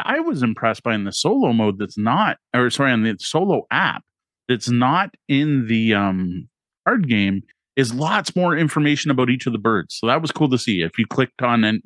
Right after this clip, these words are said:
tapped whatever on any of the birds, you actually got, like, a full, uh, description of what more information on the bird. So I thought that was pretty cool. Um, but as Deanna's pointing out in the chat, though,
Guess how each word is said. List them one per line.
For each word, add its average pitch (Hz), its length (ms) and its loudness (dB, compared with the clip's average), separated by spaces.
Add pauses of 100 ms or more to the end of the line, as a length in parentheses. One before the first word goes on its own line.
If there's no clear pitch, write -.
tapped 110 360 -4
whatever 104 440 0 (280)
on 123 140 0
any 123 180 4
of 113 40 0
the 113 60 0
birds, 127 320 0
you 120 80 2
actually 117 200 0
got, 117 140 -2
like, 117 160 -2
a 110 100 0 (200)
full, 113 480 0 (440)
uh, 107 340 2 (120)
description 120 480 0
of 101 140 -4
what 120 220 0
more 127 360 2
information 117 480 -2
on 101 100 -2
the 98 60 -4
bird. 92 280 -2 (460)
So 143 80 0
I 143 40 2
thought 254 220 -2
that 180 180 2
was 160 120 -2
pretty - 200 0
cool. 98 340 -4 (440)
Um, 131 480 2
but 151 120 0
as 190 180 2
Deanna's 139 320 0
pointing 131 240 0
out 117 60 -2
in - 60 -8
the 104 80 -8
chat, 127 400 -2
though, 107 400 -2